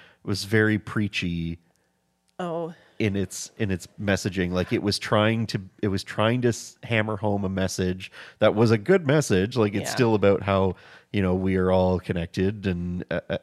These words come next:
Speaker 1: and that sort of thing. But it was really, uh, not heavy-handed, but
Speaker 2: Yeah,
Speaker 1: it
Speaker 2: I
Speaker 1: almost seemed insincere.
Speaker 2: Yeah, I think,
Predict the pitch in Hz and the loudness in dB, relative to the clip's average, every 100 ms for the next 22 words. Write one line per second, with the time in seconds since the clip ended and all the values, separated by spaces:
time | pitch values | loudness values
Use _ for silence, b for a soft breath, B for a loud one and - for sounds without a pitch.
0 | - 90 87 - 98 87 95 90 87 95 | -6 -4 -4 -4 -4 -4 -4 -4 -4 -4
1 | - 85 85 90 104 120 110 98 95 90 | -6 -8 -8 -6 0 2 2 2 -2 -6
2 | 87 b b b b b _ _ _ 104 | -10 b b b b b _ _ _ 0
3 | 90 87 87 87 87 85 85 85 - _ | 2 0 0 0 0 0 -2 -4 -10 _
4 | _ _ _ _ 104 127 127 - 98 87 | _ _ _ _ -6 -4 -2 -4 -4 -6
5 | 95 147 98 92 85 85 - 87 82 - | -6 -4 -2 -2 -4 -6 -2 0 -2 -8
6 | - b b - 226 214 214 131 - - | -20 b b -8 -4 -2 -2 -2 2 4
7 | 170 160 - 123 107 107 110 - 107 98 | 4 2 2 0 0 -2 -2 -2 -2 -2
8 | 95 - 110 135 160 180 185 - - 190 | -6 -6 -2 -2 -2 -2 -4 -12 -4 0
9 | 170 202 247 - | 0 -2 -8 -10